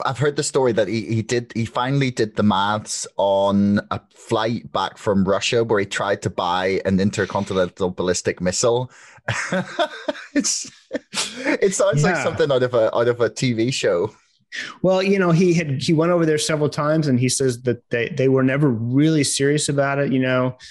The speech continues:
Speaker 2: some of them were pretty disrespectful. And he said every time he would, thought he was getting close to a price. And, uh, so this was just, he wanted to buy an old I C B M from Russia to launch this, this, this tiny, you know, biosphere to Mars,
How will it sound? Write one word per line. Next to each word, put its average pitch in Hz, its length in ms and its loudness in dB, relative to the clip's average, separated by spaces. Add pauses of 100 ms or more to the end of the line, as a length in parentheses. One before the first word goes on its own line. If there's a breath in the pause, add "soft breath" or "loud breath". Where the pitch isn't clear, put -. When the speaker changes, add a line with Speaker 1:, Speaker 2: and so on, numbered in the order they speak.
(120)
Speaker 2:
some 143 180 0
of 143 80 2
them 131 140 2
were 120 100 2
pretty 131 220 -2
disrespectful. 117 1040 -4 (260 loud breath)
And 123 120 0
he 135 60 2
said 139 160 0
every 151 180 0
time 147 220 0
he 135 100 4
would, 120 180 2 (360)
thought 143 220 0
he 151 100 0
was 131 160 2
getting 123 280 -2
close 135 420 0
to 120 240 2
a 107 80 0
price. 120 460 -4
And, 131 160 2
uh, 147 80 2
so 151 120 0
this 196 220 2
was 151 140 2
just, 135 200 -2
he 175 60 0
wanted 170 220 2
to 131 80 2
buy 131 220 -2
an 123 120 -6
old 131 240 2
I 127 140 0
C 131 200 -2
B 117 220 0
M 113 320 -2 (300 loud breath)
from 117 160 4
Russia 123 320 0
to 110 120 -6
launch 113 400 -2
this, 110 280 0
this, - 400 -2 (100)
this 117 160 0
tiny, 123 680 -2 (540 loud breath)
you 127 100 2
know, 107 260 2 (420)
biosphere 123 500 0
to 104 60 -2
Mars, 123 640 -2